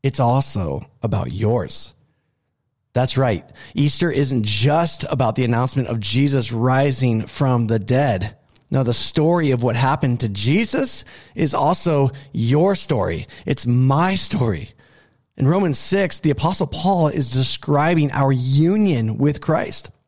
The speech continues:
You see, everything that happened to Jesus happened to us at salvation.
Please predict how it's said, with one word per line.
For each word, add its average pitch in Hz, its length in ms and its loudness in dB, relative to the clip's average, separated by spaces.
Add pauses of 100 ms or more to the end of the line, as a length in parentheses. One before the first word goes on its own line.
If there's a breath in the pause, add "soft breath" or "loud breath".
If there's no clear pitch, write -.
(400)
You 156 80 2
see, 147 300 2 (420 loud breath)
everything 185 500 2
that 139 160 2
happened 143 460 0
to 147 120 2
Jesus 135 600 -2 (420 soft breath)
happened 151 360 0
to - 160 -6
us - 500 -2 (200)
at 123 180 0
salvation. 117 680 0